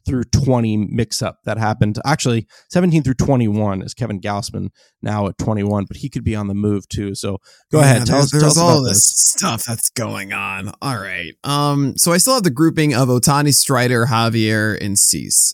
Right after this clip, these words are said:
Speaker 2: I think that's an important one to have because those are your electric strikeout guys. Um, where Cease, Javier, and Strider, I think, are very similar. They all have some walk issue.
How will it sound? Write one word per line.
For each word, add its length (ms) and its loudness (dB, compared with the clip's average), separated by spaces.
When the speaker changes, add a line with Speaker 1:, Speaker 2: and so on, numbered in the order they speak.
Speaker 2:
I 80 -2
think 220 -2
that's 200 0
an 80 2
important 520 2
one 180 2
to 140 0
have 500 -2
because 300 -2
those 200 2
are 160 4
your 480 0
electric 480 -2
strikeout 640 2
guys. 580 -2
Um, 640 0
where 760 0
Cease, 380 4
Javier, 460 2
and 120 0
Strider, 280 2
I 40 0
think, 160 -2
are 60 -2
very 180 0
similar. 440 0
They 100 -4
all 220 -4
have 260 -2
some 300 0
walk 260 -6
issue. 380 -2